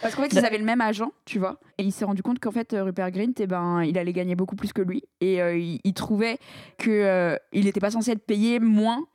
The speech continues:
Speaker 1: qu'un amateur de douze ans.
Speaker 2: Ouais, enfin, sauf que Rupert Grint, déjà, c'était son deuxième film dans la saga. Et il allait en tourner, euh, cinq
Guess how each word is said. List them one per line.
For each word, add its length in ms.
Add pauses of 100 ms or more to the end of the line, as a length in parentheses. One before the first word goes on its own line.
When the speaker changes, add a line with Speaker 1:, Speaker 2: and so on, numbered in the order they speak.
(160)
Speaker 1:
qu'un 200
amateur 500
de 120
douze 200
ans. 120 (120)
Speaker 2:
Ouais, 140
enfin, 180
sauf 200
que 80
Rupert 260
Grint, 240
déjà, 220
c'était 180
son 140
deuxième 280
film 200
dans 80
la 80
saga. 340 (500)
Et 300
il 120
allait 180
en 100
tourner, 440 (120)
euh, 160
cinq 300